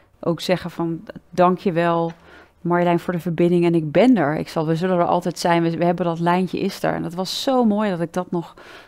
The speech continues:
nog terug hoorde dan, eh, van zijn dochter. En, eh, ja, dat was, eh, en dan uiteindelijk gaat het over liefde. Over dat, dat die speciale connectie, liefde, dat dat, dat, dat verbindt. En dat,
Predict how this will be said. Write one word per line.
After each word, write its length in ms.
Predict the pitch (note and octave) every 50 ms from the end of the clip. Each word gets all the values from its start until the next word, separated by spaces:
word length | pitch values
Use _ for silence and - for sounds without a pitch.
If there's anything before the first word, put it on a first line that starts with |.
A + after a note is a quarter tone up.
| _ _
nog 160 | F#3 F#3 -
terug 260 | - - G3+ G#3+ G3+
hoorde 300 | - G3 E3 E3 E3 E3
dan, 300 | D3+ D#3+ D#3 D#3+ D#3+ D#3+
eh, 60 | E3 D#3+
van 180 | - - E3+
zijn 220 | D#3+ E3+ E3 E3 E3
dochter. 360 | D#3+ G#3 A#3 - - - D#3
En, 260 | D3+ D3 D3+ D3+ D#3 D#3
eh, 360 | D#3 D#3 D#3 D#3 D#3+ - - - - - _ _
ja, 220 | - G#3 A3+ G3
dat 120 | E3+ D#3+ D#3+
was, 220 | F3+ F3 - -
eh, 160 | G3 G3 F#3+ G3 F#3+ - - - - - _ _ _ _ _
en 100 | - G#3 G#3+
dan 120 | G#3+ G#3+
uiteindelijk 480 | - G3+ G3+ - - G3 G3+ A3+ A#3+ -
gaat 100 | - A3+
het 120 | G#3+ -
over 180 | F#3+ F#3 E3 F#3
liefde. 360 | G#3 D4 D4+ - - E3+ E3 - _ _ _ _ _ _ _ _ _
Over 300 | - G3 G#3+ - G#3+ G3+
dat, 140 | G3 F#3+ G3 -
dat 300 | E3 - F#3+ F#3 F#3 -
die 120 | F#3+ F#3+
speciale 580 | F3 - - - F#3+ F3+ - G#3 G3+ G3+ G#3 A3
connectie, 560 | G#3 A3+ G#3 F#3+ F3 E3+ - - G3 F#3+ F#3+
liefde, 460 | F3+ F3 F#3 F3+ - - - G3 F#3+
dat 180 | F3 F3+ F3 -
dat, 140 | F#3 F3+ - - _
dat, 180 | _ - E3+ -
dat 240 | - F3+ - - - -
verbindt. 500 | - F3+ D#3 F3+ F#3 F#3+ F#3+ G3+ G3 -
En 140 | F3 E3
dat, 220 | E3 F3 F3 -